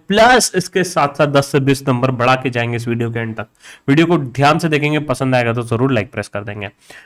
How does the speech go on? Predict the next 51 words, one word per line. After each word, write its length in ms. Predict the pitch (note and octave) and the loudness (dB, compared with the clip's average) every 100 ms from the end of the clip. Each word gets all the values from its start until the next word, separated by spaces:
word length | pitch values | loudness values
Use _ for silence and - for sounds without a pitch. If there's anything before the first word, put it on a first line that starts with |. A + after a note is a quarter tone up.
| - | -2
अब 160 | F3+ F3+ | 0 0
फटाक 240 | G#3 A#3 | 0 0
से 100 | B3+ | 2
मैं 120 | A3+ | 2
जा 100 | F#3+ | 4
रहा 100 | E3+ | 4
हूं, 80 | F3 | 4
अपनी 140 | F3 E3+ | 2 -2
स्क्रीन 320 | - E3 D#3+ | 0 0 2
शेयर 200 | D#3+ D3+ | 2 0
कर 180 | C#3+ B2 | 0 0
रहा 100 | C3+ | 0
हूं। 180 | C3 C3 - - - | 0 -6 -12 -10 0
आप 240 | D#3+ - - | 0 0 0
चाहिए 200 | E3+ G3 | 2 2
तो 100 | F#3+ | 2
पॉइंट्स 280 | D#3 D#3+ E3+ | 2 0 -2
प्लीज 260 | D#3+ D#3+ | -4 -2
नोटिफाई 480 | C#3+ A#2 B2+ C#3 C3+ | -2 -2 0 0 0
लिखते 320 | C3 B2+ B2+ C3 | -2 -2 -2 0
जाइए 240 | B2 C3 | 2 0
साथ 180 | C3 A2+ | -2 -6
साथ 200 | - A#2 | -6 -8
में, 160 | B2+ - | -8 -10
ताकि 300 | - A#2 B2 | -8 -6 -4
आपको 260 | A2 - | -6 -6
भी 160 | A#2 C#3+ | -6 -4
हेल्पफुल 360 | B2 G#2 A2+ G#2 | -4 -6 -8 -6
रहे 100 | A2 | -8
आगे। 240 | G#2+ G#2 - _ _ _ _ - | -10 -12 -18 _ _ _ _ -2
देखो, 140 | G3 A3+ | 0 0
सबसे 240 | G3 C4 | 0 0
पहले 180 | B3 A#3 | 2 2
मैं 100 | G#3+ | 2
क्या 100 | F#3+ | 0
कर 160 | E3 D3+ | -2 -2
रहा 120 | D3 | -2
हूँ, 120 | G3 | -2
सीए 300 | F3+ G3 G#3+ | -6 -2 -2
फाइनल 340 | A3+ D3 E3 F3+ | 0 0 0 0
all 220 | C3+ C#3+ | -2 -2
India 240 | D3+ D#3+ | -2 -2
रैंकर 320 | A#2 A2 C#3+ | -2 -4 -6
का 120 | C#3+ D3 | -4 -6
एक 160 | C#3 | -6
सर्टिफाइड 480 | - A2+ A2 B2 B2+ | -10 -12 -6 -6 -4
कॉपी 260 | A2+ G2+ A#2+ | -4 -6 -6
है 100 | A#2+ | -8
मेरे 140 | A2+ | -8
पास, 240 | A#2+ E3 _ _ _ - | -8 -10 _ _ _ -6
राइट? 260 | A2+ D#3 | -4 -4